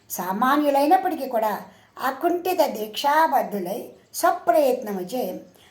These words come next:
అసామాన్య స్థితిని పొందారు. ఇది సామాన్యం కాదు కదండి.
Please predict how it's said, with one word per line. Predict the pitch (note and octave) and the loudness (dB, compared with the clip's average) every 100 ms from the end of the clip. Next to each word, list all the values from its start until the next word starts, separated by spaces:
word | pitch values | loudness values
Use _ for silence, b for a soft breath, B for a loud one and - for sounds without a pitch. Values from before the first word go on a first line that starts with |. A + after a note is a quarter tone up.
| b | b
అసామాన్య | G3+ D#4 E4+ G4 F#4+ E4 C#4+ A3+ | -2 2 4 4 2 2 0 -4
స్థితిని | - A3+ E4 D#4 | -6 -8 -4 -4
పొందారు. | - G3 F3 E3+ D3+ G#3 F#3+ - _ _ _ _ _ _ _ _ _ _ _ _ _ _ _ _ _ _ _ A#3+ | -2 -6 -6 -10 -10 -12 -14 -16 _ _ _ _ _ _ _ _ _ _ _ _ _ _ _ _ _ _ _ -10
ఇది | B3+ | -4
సామాన్యం | B3+ G#3 E3+ F#3+ A#3 C4+ | -2 -2 -6 -8 -8 -6
కాదు | B3 G3+ G#3 | -6 -6 -6
కదండి. | G#3 G3 F3+ | -8 -10 -12